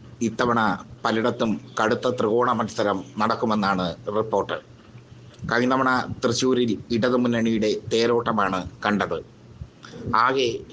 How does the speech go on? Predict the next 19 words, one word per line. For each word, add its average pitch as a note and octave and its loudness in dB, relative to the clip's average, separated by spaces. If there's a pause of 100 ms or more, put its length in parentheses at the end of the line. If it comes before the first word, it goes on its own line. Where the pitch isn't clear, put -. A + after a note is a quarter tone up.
ചാലക്കുടി B2+ 2
മാത്രമാണ് A2 0 (420)
കിട്ടിയത് G#2 2 (100)
യു G#2+ 2
ഡി G#2+ 2
എഫിന്. E2+ -2 (680)
ചാലക്കുടിയിൽ A2+ 2
സനീഷ് A#2 2
കുമാർ A2 0
വിജയിച്ചത് G#2 0 (220)
അല്പം A2 2 (120)
ആശ്വാസമായി. G#2 0 (840)
അല്ലെങ്കിൽ A#2+ 2
തൃശൂർ A#2+ 0
മൊത്തം A2 0 (220)
എൽ A2+ 2
ഡി A#2+ 2
എഫ് G#2+ 0 (140)
പിടിക്കുമായിരുന്നു. G2+ -2